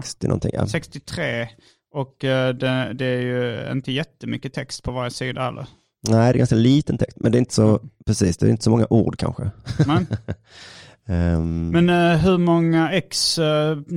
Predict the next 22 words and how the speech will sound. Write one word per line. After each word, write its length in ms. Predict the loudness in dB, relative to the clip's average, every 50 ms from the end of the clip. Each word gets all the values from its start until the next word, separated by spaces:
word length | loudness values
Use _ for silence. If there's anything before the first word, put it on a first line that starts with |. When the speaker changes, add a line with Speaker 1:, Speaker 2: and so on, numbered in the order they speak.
| -6 -4
Speaker 2:
tryckte 280 | -6 -6 -6 -4 -2
du 60 | -2 -2
upp 240 | -4 -4 _ -4 -4 -4 -4 -4
den 160 | -4 -4 -2
här 180 | -2 -2 -2 -4
i? 80 | -6 -8 -10 -16 _ _ _ _ _ _ _ _ _ _ _ _ _ _ _ _ _ _ _ -16 -8 -2
Speaker 1:
Ja, 400 | 2 4 4 4 4 2 2 2
är 140 | 2 2 4
det 160 | 4 2 4 4 4
en, 280 | 4 4 4 4 4
ehm, 260 | 4 4 4 2 0 -4 -8 -12 -18 _ _ _ _ _ _ _ _ _ _
hemlighet? 680 | 2 2 4 4 4 2 2 0 -2 -2 -4 -10 -18 -20 _ _ _ _ _ _ _ _ _ _ _ _ _ _ _ _ _ _ _ -2
Speaker 2:
Mm, 400 | 0 2 2 2 2 0 0 0
du, 120 | 0 0
jag 200 | 2 2 2 2
brukar 220 | 2 0 0 0 0
inte 140 | 0 2 0
hålla 180 | 0 0 0
det 80 | 0 0
hemligt, 360 | 0 2 2 2 0 2 2
Speaker 1:
Nej. 240 | 2 4 6 6 6
Speaker 2:
eh, 420 | 4 4 4 2 2 0 0 -2